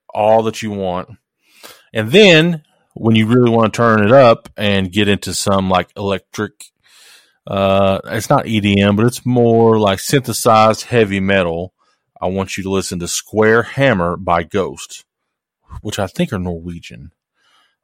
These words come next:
Um, and they're of that shock and awe type deal, like they look, but their music's really good.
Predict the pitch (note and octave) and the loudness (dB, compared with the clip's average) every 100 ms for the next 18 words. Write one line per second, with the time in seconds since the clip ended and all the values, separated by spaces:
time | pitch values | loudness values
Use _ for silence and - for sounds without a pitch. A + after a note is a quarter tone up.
0 | - F2+ E2+ E2 E2 D#2+ _ _ _ _ | -8 -6 -6 -8 -10 -14 _ _ _ _
1 | _ _ _ _ - - G2+ A2 B2 A#2 | _ _ _ _ -16 -10 -2 2 4 4
2 | G2 G#2 G2+ - - - _ _ _ _ | 2 2 2 0 -8 -20 _ _ _ _
3 | _ _ _ - - G#2 F#2 - D2 F2+ | _ _ _ -8 -2 2 2 2 -2 0
4 | F2+ F2+ F2+ F2+ F2+ _ _ _ _ _ | 2 2 2 -2 -4 _ _ _ _ _
5 | _ - F#2+ F2+ _ G2+ G2 F#2+ F#2 F2+ | _ -6 -4 -4 _ -12 -6 -4 -4 -6
6 | F2+ F#2 E2+ - F#2+ F2+ F2 F#2 F#2 F2+ | -6 -6 -6 -8 -6 -4 -4 -2 0 -2
7 | - - F2+ E2+ F2 C3 G#2 E2 F2+ E2 | -6 -6 -4 -4 -2 -2 -2 -6 -8 -6
8 | G2 F#2 | -4 -4